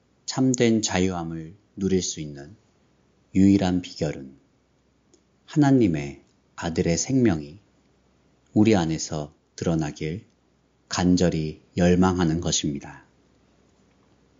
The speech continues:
어떠한 역경이 있더라도 "주님, 저는 이 일에 주님께 순종함이 기쁨입니다." 라고 말하십시오. 그러면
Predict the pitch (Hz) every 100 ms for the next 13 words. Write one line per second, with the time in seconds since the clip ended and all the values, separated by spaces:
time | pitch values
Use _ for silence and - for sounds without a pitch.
0 | _ _ _ _ _ _ 104 101 120 110
1 | 107 87 - - 98 90 - 80 76 73
2 | 73 65 _ _ _ _ _ _ _ _
3 | _ _ _ _ - 87 71 71 - _
4 | _ _ _ _ _ _ _ - 90 87
5 | 87 87 - - 104 98 87 85 82 -
6 | - 92 85 87 80 - 147 135 120 92
7 | 80 82 104 _ _ - 101 - 110 95
8 | 80 76 69 - _ _ _ _ _ _
9 | _ _ _ - 82 80 76 71 _ -
10 | 82 80 - - - 76 - _ _ _
11 | _ _ _ _ _ _ _ _ _ _
12 | - 92 78 76 76